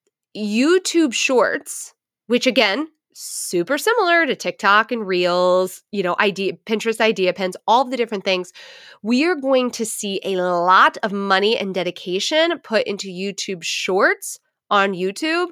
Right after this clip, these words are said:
in the next year. And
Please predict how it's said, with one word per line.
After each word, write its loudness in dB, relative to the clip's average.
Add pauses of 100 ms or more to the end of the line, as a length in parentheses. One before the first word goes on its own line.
(360)
in 6
the 2
next -2
year. -10 (600)
And 4